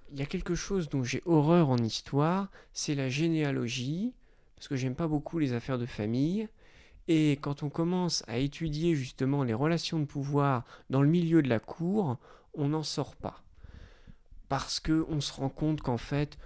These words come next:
tout ce monde-là, comte d'Angoulême, duc d'Orléans, duc d'Alençon, duc de Bretagne, les régents officieux, ils appartiennent à la même famille.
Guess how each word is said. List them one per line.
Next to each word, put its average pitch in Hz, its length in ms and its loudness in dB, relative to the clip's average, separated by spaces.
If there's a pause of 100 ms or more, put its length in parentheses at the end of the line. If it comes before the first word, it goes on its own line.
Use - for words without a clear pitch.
(180)
tout 185 160 -8
ce 156 220 -2
monde-là, 147 800 0
comte 147 240 0
d'Angoulême, 139 760 0
duc 139 220 -4
d'Orléans, 135 720 0
duc 143 240 -4
d'Alençon, 139 680 -2
duc 143 200 -6
de 147 100 0
Bretagne, 135 840 -2 (280)
les 147 180 2
régents 143 400 0
officieux, 143 720 -2 (300)
ils 135 80 -6
appartiennent 127 400 -4
à 127 40 -2
la 120 60 -2
même 117 180 -2
famille. 127 500 -4